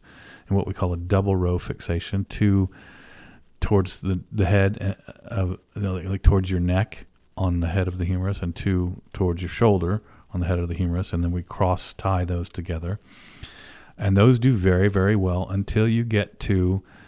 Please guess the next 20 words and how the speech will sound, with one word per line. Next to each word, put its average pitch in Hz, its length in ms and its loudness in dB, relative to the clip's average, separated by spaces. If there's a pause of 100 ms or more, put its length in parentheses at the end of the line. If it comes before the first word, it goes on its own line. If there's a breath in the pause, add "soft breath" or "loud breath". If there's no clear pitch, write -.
(420 loud breath)
something 101 440 0
about 92 340 0
the - 80 -10
size 85 400 -2
of 87 140 -4
a 90 60 -2
half 85 300 -6
dollar. 60 480 0 (1600 loud breath)
And 98 200 4
then 104 540 6 (720)
we, 98 380 0 (100)
we 104 160 0
start 101 240 0
to - 80 -8
consider 95 380 0
that 87 160 0
a 85 40 -2
massive 92 560 0
tear. - 340 -10 (1120 loud breath)
Now, 104 600 4